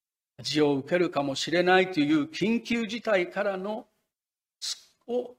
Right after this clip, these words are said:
救い出してくれたものでした。事の事態を知った、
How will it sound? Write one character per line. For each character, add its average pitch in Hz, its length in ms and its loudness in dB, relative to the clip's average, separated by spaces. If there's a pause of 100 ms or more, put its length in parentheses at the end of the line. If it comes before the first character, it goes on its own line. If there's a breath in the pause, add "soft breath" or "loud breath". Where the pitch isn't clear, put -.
(140)
救 - 320 -4
い 240 100 0
出 254 140 0
し - 80 -8
て 175 100 -8
く - 120 -12
れ 127 100 -10
た 135 120 -10
も 110 120 -14
の 110 80 -16
で - 100 -20
し - 80 -10
た。 - 80 -20 (3750)
事 247 240 4
の 247 220 6
事 - 180 -4
態 196 240 10
を 147 140 4
知 - 320 -2
っ - 40 -20
た、 - 380 -6